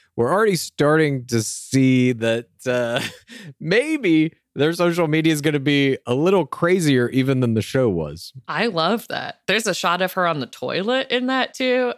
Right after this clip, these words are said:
Speaker 2: I don't know if they were just like, "Oh, no one, it's too fast. No one will be able to capture this image." Like, they must know that that was gonna be slowed down and screenshotted, right?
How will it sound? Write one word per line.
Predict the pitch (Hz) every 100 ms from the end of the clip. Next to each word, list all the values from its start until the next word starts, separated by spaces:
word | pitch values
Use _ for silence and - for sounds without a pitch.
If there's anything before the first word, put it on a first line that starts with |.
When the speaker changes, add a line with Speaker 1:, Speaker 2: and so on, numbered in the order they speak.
| -
Speaker 2:
I | 349
don't | 508 277
know | 277
if | 269
they | 233
were | 208
just | 190 196
like, | 196 165 151 - _ _ _ _ -
"Oh, | 240 226 214
no | 196 202
one, | 190 170 -
it's | 214 -
too | 262 233
fast. | 202 202 185 143 -
No | 175
one | 185 185
will | 160
be | 165
able | 165 160
to | 160
capture | - 147 156 220 147
this | 139 160
image." | 165 120 64 - - _ _ _
Like, | 196
they | 233
must | 220 294 -
know | 156 170 156 131
that | 127 135
that | 156 139
was | 143
gonna | 143 139 127
be | 131
slowed | - 143 135
down | 135 131 123
and | 123 113 _ _ -
screenshotted, | - 151 123 - - - -
right? | 156 190 240 196